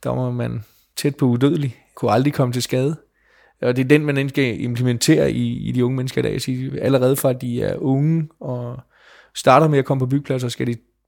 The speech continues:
begynde at bruge de hjælpemidler, der er. I stedet for at sige, "Det kan vi godt springe over, for så skal vi tjene fem kroner mere i timen." I skal helst blive på arbejdsmarkedet i mange år, og ikke kun til I bliver fyrre.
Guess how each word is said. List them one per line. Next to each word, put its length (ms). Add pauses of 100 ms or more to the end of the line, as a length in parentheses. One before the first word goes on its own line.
begynde 260
at 60
bruge 200
de 60
hjælpemidler, 500
der 100
er. 100 (500)
I 60
stedet 180
for 20
at 60
sige, 100
"Det 120
kan 80
vi 60
godt 140
springe 220
over, 100
for 100
så 80
skal 160
vi 40
tjene 240
fem 180
kroner 220
mere 140
i 40
timen." 340 (760)
I 80
skal 160
helst 280
blive 160
på 100
arbejdsmarkedet 680
i 40
mange 340
år, 380
og 140
ikke 160
kun 260
til 160
I 40
bliver 220
fyrre. 280